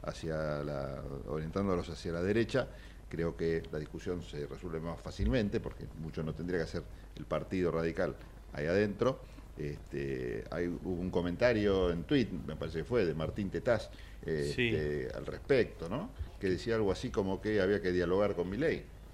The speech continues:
Speaker 2: Sí, sí,
Speaker 1: ¿Qué
Speaker 2: que
Speaker 1: decía?
Speaker 2: había que hacer un acuerdo político en la provincia de Buenos Aires
Speaker 1: Claro, para ganarle a
Speaker 2: para,
Speaker 1: los K.
Speaker 2: para ganarle a Kicillof.
Speaker 1: Claro.
Speaker 2: Y esta teoría de eliminar,
Speaker 1: Ujú.
Speaker 2: porque es el término que utiliza
Speaker 1: Sí.
Speaker 2: Bullrich y demás,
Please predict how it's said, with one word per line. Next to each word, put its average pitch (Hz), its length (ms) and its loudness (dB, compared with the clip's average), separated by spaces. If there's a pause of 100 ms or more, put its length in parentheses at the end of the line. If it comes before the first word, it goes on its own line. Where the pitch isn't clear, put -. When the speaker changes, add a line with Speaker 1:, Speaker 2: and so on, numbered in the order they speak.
Speaker 2:
Sí, 403 100 0
sí, - 0 -
Speaker 1:
¿Qué - 80 -8
Speaker 2:
que 117 120 4
Speaker 1:
decía? 131 120 4
Speaker 2:
había 147 240 6
que 143 80 2
hacer 131 300 4
un 117 260 0
acuerdo 113 400 0
político 113 380 -2
en 104 40 2
la 101 120 2
provincia 101 420 -4
de 95 60 -4
Buenos 95 260 -8
Aires 110 380 -4 (120)
Speaker 1:
Claro, 78 220 -4
para 85 160 0
ganarle 90 360 2
a - 60 2
Speaker 2:
para, 98 80 2
Speaker 1:
los 92 120 -2
K. 85 140 0 (280)
Speaker 2:
para 98 220 -2
ganarle 101 520 -2
a 92 100 -6
Kicillof. 95 460 -8 (240)
Speaker 1:
Claro. 85 300 -2
Speaker 2:
Y 101 440 -2 (300)
esta - 320 -8
teoría 92 360 -4
de 87 380 -6 (460)
eliminar, 107 600 0 (320)
Speaker 1:
Ujú. 98 140 2
Speaker 2:
porque 104 260 2 (160)
es 101 120 -12
el 90 100 -8
término 87 360 -8
que 90 80 -10
utiliza 90 520 -10 (640)
Speaker 1:
Sí. 85 260 -4 (180)
Speaker 2:
Bullrich 101 440 -6
y 92 120 -6
demás, 101 380 -4